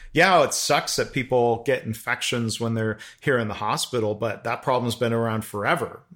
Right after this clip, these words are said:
It's, it just happens, or they make excuses, or they rationalize, not because they're, they're bad people, but, you know, maybe in the past there, there's been goals, but going back to the Deming questions, there's been no method for,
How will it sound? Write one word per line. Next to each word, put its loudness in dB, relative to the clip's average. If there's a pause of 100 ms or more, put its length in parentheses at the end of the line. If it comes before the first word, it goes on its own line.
It's, -10 (320)
it -6
just -4
happens, 0
or -4
they -4
make -4
excuses, 0
or 0
they -6
rationalize, 0 (180)
not 4
because 2
they're, 4 (100)
they're 2
bad 0
people, 0
but, 0 (320)
you 2
know, 4
maybe 4
in -2
the -2
past 0
there, 2
there's 0
been -2
goals, 2
but -4
going 0
back -2
to -10
the -8
Deming -2
questions, -4 (240)
there's 4
been 2
no 4
method 2
for, 2